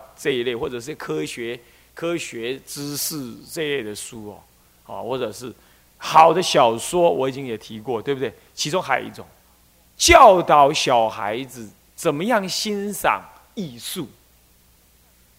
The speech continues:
的书，了解吗？哦，像我国中的时候，我就自己买过一本书，我现在还记得，那么是《古典音乐大全》，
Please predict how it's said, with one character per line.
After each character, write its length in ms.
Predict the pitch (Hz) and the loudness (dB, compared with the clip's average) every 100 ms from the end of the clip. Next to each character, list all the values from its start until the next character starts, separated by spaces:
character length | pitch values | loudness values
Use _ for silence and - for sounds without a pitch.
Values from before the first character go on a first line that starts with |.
| _ _ _ _ _ _ _ | _ _ _ _ _ _ _
的 100 | 143 | -12
书， 320 | - 135 117 - _ _ _ _ _ _ _ _ _ _ _ _ _ _ _ _ _ | -10 -10 -12 -16 _ _ _ _ _ _ _ _ _ _ _ _ _ _ _ _ _
了 160 | 139 139 | -4 -4
解 160 | 135 | -4
吗？ 220 | 107 104 107 _ _ _ _ _ _ _ | -8 -12 -18 _ _ _ _ _ _ _
哦， 220 | 110 104 | -18 -16
像 180 | 113 240 - | -4 -4 0
我 120 | 165 | -2
国 260 | - 170 196 | 0 0 2
中 180 | 240 | 2
的 60 | 214 | 0
时 120 | 160 | -2
候， 60 | 180 | -2
我 100 | 160 | -4
就 100 | 165 | -6
自 120 | 180 | -10
己 80 | 156 | -6
买 180 | 139 104 | -6 -4
过 140 | 131 | -4
一 60 | 131 | -4
本 220 | 107 92 | -8 -16
书， 200 | - 113 | -16 -12
我 100 | 107 | -10
现 140 | 156 | -6
在 60 | 143 | -4
还 100 | 113 | -4
记 220 | 110 120 | -8 -16
得， 180 | 98 95 - _ _ _ _ - | -16 -20 -20 _ _ _ _ -12
那 100 | 143 | -8
么 320 | 139 123 113 117 _ _ _ _ | -6 -8 -10 -16 _ _ _ _
是 260 | - 113 98 - _ _ _ _ - | -16 -16 -16 -20 _ _ _ _ -2
《古 160 | 233 | 2
典 180 | 226 175 | 4 4
音 140 | 196 | 2
乐 180 | 220 214 | 2 2
大 160 | 220 170 | 2 0
全》， 240 | - 120 | -2 -8